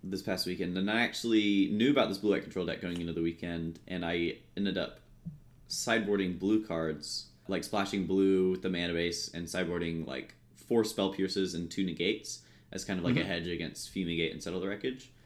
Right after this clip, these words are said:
Speaker 1: But the one card that I knew that I could just never beat if they resolved and I couldn't attack through it is <laughs> Lyra Dawnbringer. Like,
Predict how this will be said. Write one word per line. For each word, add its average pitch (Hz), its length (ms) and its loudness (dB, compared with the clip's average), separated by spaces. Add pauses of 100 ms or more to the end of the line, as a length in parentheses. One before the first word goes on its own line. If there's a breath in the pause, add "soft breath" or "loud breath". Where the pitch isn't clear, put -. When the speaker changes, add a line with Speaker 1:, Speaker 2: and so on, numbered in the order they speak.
(180 soft breath)
Speaker 1:
But 156 200 4
the - 60 6
one 165 180 6
card 196 220 4
that 139 80 2
I 110 80 6
knew 110 200 6
that 139 120 8
I 95 60 4
could 104 140 -4
just 110 160 -4
never 101 220 2
beat 98 380 0
if 98 140 -2
they 101 120 2
resolved 90 440 0
and 87 100 -2
I 85 80 0
couldn't 95 220 -2
attack 80 260 -8
through 92 160 0
it 120 180 -2
is 90 340 -2
<laughs> 120 80 0
Lyra 95 380 2
Dawnbringer. 78 500 -8 (400 soft breath)
Like, 104 380 0